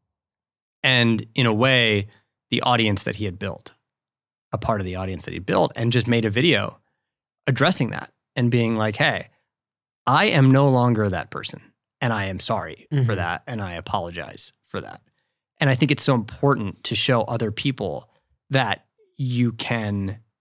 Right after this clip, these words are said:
Speaker 1: change, that, like, there's precedent for this, that you don't have to be stuck in a certain type of format if you don't feel like it's fully you. You know, that's like
Speaker 2: Yeah.
Speaker 1: some creators, right? It's not gonna go that far where they're actually making, like, bigoted, hateful content at times. There may be some creators who are just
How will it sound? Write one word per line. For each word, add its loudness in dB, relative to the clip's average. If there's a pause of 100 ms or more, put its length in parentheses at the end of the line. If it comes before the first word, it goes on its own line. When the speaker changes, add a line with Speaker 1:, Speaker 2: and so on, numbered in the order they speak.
(640)
Speaker 1:
change, -2
that, -2
like, -6
there's -4
precedent -2
for -10
this, -8 (400)
that -2
you -2
don't 0
have -2
to -6
be -6
stuck -2 (120)
in 0
a 0
certain -4
type -2
of -6
format 0
if -4
you -4
don't 0
feel -2
like 0
it's -6
fully -4
you. -10 (640)
You 6
know, 6
that's 4
like 4
Speaker 2:
Yeah. 0 (320)
Speaker 1:
some 4
creators, 2
right? 4
It's -6
not 4
gonna 4
go 4
that 2
far 0
where -4
they're -2
actually -2
making, -6 (400)
like, -8 (440)
bigoted, -2
hateful -6
content -6
at -12
times. -10
There 4
may 6
be 2
some 2
creators 2
who -2
are 0
just -4